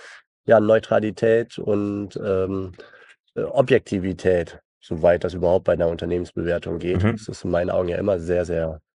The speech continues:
Speaker 1: sehr viel Subjektivität mit drin, zwangsläufig.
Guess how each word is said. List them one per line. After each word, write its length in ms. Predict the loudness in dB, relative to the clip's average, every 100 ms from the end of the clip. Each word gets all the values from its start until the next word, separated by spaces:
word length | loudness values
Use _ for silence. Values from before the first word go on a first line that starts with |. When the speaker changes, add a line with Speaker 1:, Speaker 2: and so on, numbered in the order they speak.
| _ _ _
Speaker 1:
sehr 220 | _ 4 4
viel 160 | 2
Subjektivität 800 | 0 -2 -4 -4 -6 -4 -2 -2
mit 180 | -2 -2
drin, 240 | 0 0
zwangsläufig. 800 | 0 -2 -2 0 2 2 -2 -8